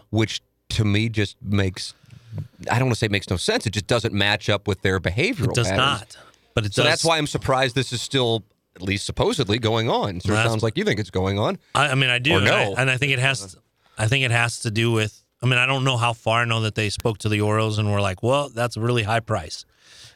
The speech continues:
Speaker 2: And it's not unusual for the Cardinals to go and talk to a team that has a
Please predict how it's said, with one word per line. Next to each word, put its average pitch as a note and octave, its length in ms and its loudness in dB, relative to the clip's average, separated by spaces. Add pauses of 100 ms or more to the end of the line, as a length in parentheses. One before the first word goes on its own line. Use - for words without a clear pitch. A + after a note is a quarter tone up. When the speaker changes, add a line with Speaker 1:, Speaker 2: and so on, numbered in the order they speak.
Speaker 2:
And A2 180 2
it's G#2 140 -2
not B2+ 160 2
unusual A#2+ 480 0
for - 100 -6
the G#2 80 -2
Cardinals A2 400 -2
to - 80 -6
go G#2+ 220 0
and G2 100 -2
talk G#2+ 260 0
to A2 140 0
a G2+ 60 0
team G#2+ 320 0
that G2+ 100 0
has F#2+ 560 0 (100)
a G2 520 0